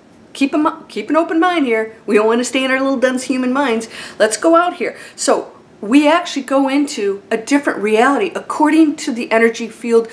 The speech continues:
the frequency we bring, and our beliefs. So if I believe I'm going to go to hell in a handbasket, I might experience that for a period of time over there because I created it. You focus on something and you create it. If you believe it,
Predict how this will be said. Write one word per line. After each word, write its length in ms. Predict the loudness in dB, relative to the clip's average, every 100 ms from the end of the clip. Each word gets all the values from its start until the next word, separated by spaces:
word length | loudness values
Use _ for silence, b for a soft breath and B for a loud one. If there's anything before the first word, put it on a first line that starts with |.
| B
the 60 | -10
frequency 520 | -4 -4 -2 -4 -4
we 120 | -4
bring, 300 | 0 -2 -2 0
and 240 | 2 4
our 160 | 2 -2
beliefs. 640 | -4 -6 -6 -10 -12 -12 -20 _ _ _ -20 -20 -20 _ B B B
So 240 | 2 2
if 80 | 2
I 260 | 2 4 4
believe 340 | 4 2 2 0
I'm 160 | 0
going 160 | 0 0
to 40 |
go 140 | 0 0
to 80 |
hell 240 | 2 0 0
in 60 |
a 40 | -4
handbasket, 760 | -6 -4 -2 -4 -6 -10 -10 -4 2
I 160 | 4
might 240 | 4 2 0
experience 540 | -6 -2 0 0 0
that 220 | 0 0
for 100 | -4
a 20 |
period 280 | -4 -6 -4
of 100 | -6
time 240 | -2 0 0
over 100 | -2
there 180 | -6 B B -6
because 360 | -4 -2 2
I 100 | 0
created 540 | 0 -2 0 2 0 -4
it. 120 | -8 B B B B -20 -20 -18 -4
You 300 | 4 4 4
focus 520 | 0 0 0 -4 -2
on 200 | -2 0
something 420 | 0 0 0 -2 -2
and 180 | -2
you 140 | -2 -2
create 360 | -2 -2 -2
it. 140 | -4 -6
If 180 | -4 2
you 140 | 2
believe 320 | 4 2 2
it, 220 | 0 -4